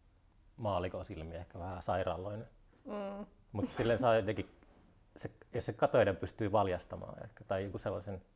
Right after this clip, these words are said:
Speaker 1: sellaisen tota, saa semmoisen boostin siitä.
Speaker 2: Mm. Ehkä.
Speaker 1: Mutta on silleen samaa mieltä, että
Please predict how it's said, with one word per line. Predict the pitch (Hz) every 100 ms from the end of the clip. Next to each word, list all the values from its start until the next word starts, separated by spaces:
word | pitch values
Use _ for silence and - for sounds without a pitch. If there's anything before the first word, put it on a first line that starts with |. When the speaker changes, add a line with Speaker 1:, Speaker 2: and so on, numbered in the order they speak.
| _ _ _ _ _ _ _
Speaker 1:
sellaisen | - 92 82 87
tota, | - 78 80 76 - _ - - - _ _ -
saa | 127
semmoisen | 113 120 110
boostin | 147 104 - -
siitä. | - - - _
Speaker 2:
Mm. | 240 240 240 233 226 226 _ _ _ _ _ - - _ - 214
Ehkä. | - 220 226 220 - - - - - - - - _ - - - _ _ - - _ - - _ - -
Speaker 1:
Mutta | 98 110
on | 107
silleen | 101 110 104
samaa | 104 92
mieltä, | 87 85
että | 80